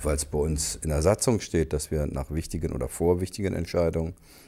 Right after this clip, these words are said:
die Partei beteiligen. Früher war das auch in der S P D so wie in den anderen Parteien,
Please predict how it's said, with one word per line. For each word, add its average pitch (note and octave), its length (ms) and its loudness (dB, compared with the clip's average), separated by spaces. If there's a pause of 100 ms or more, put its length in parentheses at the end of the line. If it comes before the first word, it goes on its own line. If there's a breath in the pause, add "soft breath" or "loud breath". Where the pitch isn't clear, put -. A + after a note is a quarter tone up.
(140 loud breath)
die F2 80 -4
Partei D#2 400 4
beteiligen. E2 600 4
Früher E2+ 280 2
war D#2+ 60 2
das D2+ 120 0
auch D2+ 100 0
in D#2+ 60 0
der - 80 -4
S C#2+ 80 -6
P - 140 -4
D F2 240 2
so F#2 200 2
wie E2+ 60 0
in D2+ 120 -2
den D2 160 -4
anderen E2+ 220 0
Parteien, F#2 520 2